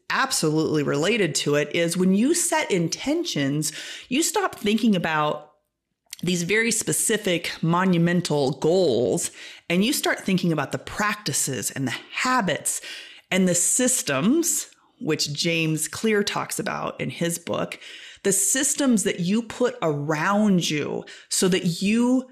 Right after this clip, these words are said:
can continue to keep those intentions, intentions alive. And so going back to when I started the podcast, my intention was to share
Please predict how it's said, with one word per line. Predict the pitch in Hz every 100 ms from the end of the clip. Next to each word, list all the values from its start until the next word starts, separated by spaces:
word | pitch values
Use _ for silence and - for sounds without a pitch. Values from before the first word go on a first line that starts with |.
| - -
can | 196
continue | 185 175 165 - 277 254 208 185
to | 165
keep | - 214 208
those | 180 180 175
intentions, | - - 185 180 170 160 - -
intentions | 208 220 175 156 - 147 151 -
alive. | 147 139 139 139 - - - - _ - - - - - - - _
And | 214 214
so | - 240 226 220 - - _ _ _ _ _ _ - 190
going | 247 277 226
back | 220 220 220
to | - 190 165
when | 165 170
I |
started | 170 - 185 170 165
the |
podcast, | - 262 302 262 - - - - - -
my | 202 208 277 277 269 -
intention | 196 196 - - - 233 214 175 156 147 - - - - - -
was | 180 175 -
to | 175 156
share | - - 202 190 185 185 185